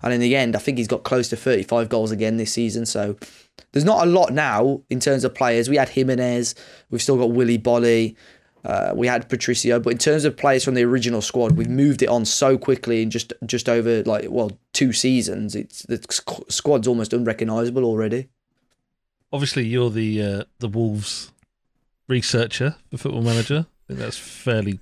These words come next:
Speaker 2: widely
Speaker 1: Yeah.
Speaker 2: known now. Uh, and, and I remember, um, well, y-, y-, you were sort of saying,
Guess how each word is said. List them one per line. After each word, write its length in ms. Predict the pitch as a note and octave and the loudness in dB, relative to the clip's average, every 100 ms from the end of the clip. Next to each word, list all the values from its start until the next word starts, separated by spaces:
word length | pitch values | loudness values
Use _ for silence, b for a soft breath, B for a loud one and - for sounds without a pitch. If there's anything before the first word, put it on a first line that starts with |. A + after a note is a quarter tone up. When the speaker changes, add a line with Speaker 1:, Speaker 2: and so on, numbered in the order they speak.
| - C3 | -12 -6
Speaker 2:
widely 240 | A2+ A#2 | 0 2
Speaker 1:
Yeah. 140 | A#2+ | 2
Speaker 2:
known 320 | A2 A2+ G#2 G#2 | 2 2 2 0
now. 180 | A2 - B B B B - | -2 -6 B B B B -4
Uh, 200 | A#2+ A#2+ | 0 0
and, 140 | C3 C3+ | 0 0
and 80 | C#3 | 0
I 200 | C#3 C#3+ | 2 4
remember, 580 | C#3+ D3+ C#3 C#3 C3 - _ - | 4 2 2 4 2 0 _ -4
um, 600 | B2+ A#2+ A#2+ A#2 A#2 A2+ - _ _ _ _ _ _ - | 0 0 0 -2 -4 -6 -16 _ _ _ _ _ _ -2
well, 180 | D3+ A#2+ | 0 2
y-, 180 | A#2 D3+ | 0 -6
y-, 160 | C3 C3+ | -14 -20
you 260 | C3 C#3+ C3+ | -8 0 2
were 60 | |
sort 180 | - C3+ | 2 0
of 60 | B2 | -2
saying, 640 | - D3 B2+ A2 G#2+ | 0 2 4 2 0